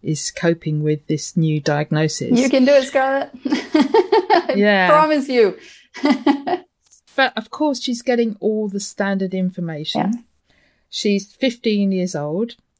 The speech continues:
Speaker 1: and, um, has a lot of, you know, peer pressure to conform and to fit in. How does someone go about dealing with that?
Speaker 2: Do they? To be completely honest,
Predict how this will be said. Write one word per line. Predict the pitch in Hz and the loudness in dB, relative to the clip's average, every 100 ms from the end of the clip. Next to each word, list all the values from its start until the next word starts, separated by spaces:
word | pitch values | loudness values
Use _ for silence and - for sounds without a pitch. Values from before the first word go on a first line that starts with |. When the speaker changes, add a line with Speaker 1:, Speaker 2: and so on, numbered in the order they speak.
| _ _ | _ _
Speaker 1:
and, | 185 180 175 175 175 175 - _ _ _ - | -2 -2 -4 -6 -8 -8 -12 _ _ _ -8
um, | 165 160 160 160 165 - _ _ _ _ _ _ | -6 -6 -6 -8 -10 -12 _ _ _ _ _ _
has | - 208 196 185 | -4 0 0 0
a | 190 | 0
lot | 202 | 0
of, | 175 - - | 0 -6 -6
you | 208 | -2
know, | 170 | -2
peer | 160 - - 240 202 160 | -4 -6 0 2 2 0
pressure | 160 180 156 - 151 - _ - | -4 -6 -6 -4 -6 -6 _ -6
to | 185 170 | -2 -2
conform | 165 185 170 - 190 165 160 160 | -2 -4 -4 2 2 2 -2 -8
and | - 160 | -8 -8
to | 190 | -8
fit | 180 202 - _ | -6 -6 -6 _
in. | 202 165 123 175 - _ _ | -2 -2 -4 -12 -14 _ _
How | - 311 339 | -6 -2 -2
does | 339 247 - _ | -4 -8 -10 _
someone | - 226 214 208 202 | -6 -2 2 2 2
go | 190 | 0
about | 185 185 165 139 | 0 0 -4 0
dealing | 208 226 170 | 2 2 0
with | 147 | -4
that? | 147 - _ _ _ _ _ - | -8 -12 _ _ _ _ _ -2
Speaker 2:
Do | 233 214 - | 0 2 2
they? | 254 294 427 381 _ _ _ _ _ _ _ _ _ | 2 4 0 -10 _ _ _ _ _ _ _ _ _
To | - | -2
be | 240 240 | 0 0
completely | 247 220 233 226 | 0 0 0 0
honest, | 226 233 269 - | 0 0 -2 -8